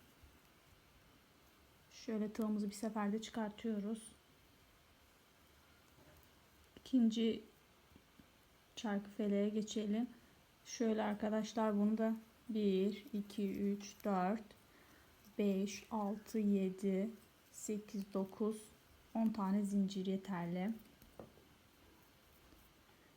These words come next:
Şöyle çeviriyoruz arkadaşlar. Sayalım şöyle bir, iki, üçüncü yuvaya atalım arkadaşlar.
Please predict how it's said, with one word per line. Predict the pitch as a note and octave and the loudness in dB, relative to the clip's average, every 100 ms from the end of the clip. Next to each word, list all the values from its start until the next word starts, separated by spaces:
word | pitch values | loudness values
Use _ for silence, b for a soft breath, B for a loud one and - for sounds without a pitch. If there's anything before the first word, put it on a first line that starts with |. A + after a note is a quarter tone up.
| - - | -20 -18
Şöyle | - G#3 G3 G3+ | -4 0 0 -2
çeviriyoruz | - G3+ G3 G3+ G#3 F#3+ F#3 F#3+ | -2 0 0 2 2 0 -2 -4
arkadaşlar. | F3+ - F#3 G3 - G3 G3+ A#3 - - - - - - - - - - - - - - - - - - - - | -6 -6 -6 -6 -6 -4 -4 -6 -12 -18 -20 -20 -20 -20 -20 -20 -20 -20 -20 -20 -20 -20 -20 -20 -20 -20 -20 -20
Sayalım | - - A3 G#3 F#3+ G3+ | -20 -2 2 4 4 4
şöyle | - G#3 F3+ F#3 | 2 0 0 2
bir, | G3 G3+ G3 | 4 4 2
iki, | G3+ - G#3+ G#3+ B3+ - | -4 -2 -2 -2 -2 -6
üçüncü | - B3 A#3 A#3+ | 2 6 6 6
yuvaya | B3 G#3 G#3 G3 | 2 4 4 4
atalım | G3 F3+ F3+ | 0 -2 -2
arkadaşlar. | E3+ - F#3 F#3+ - A3 | -4 -6 -8 -8 -10 -12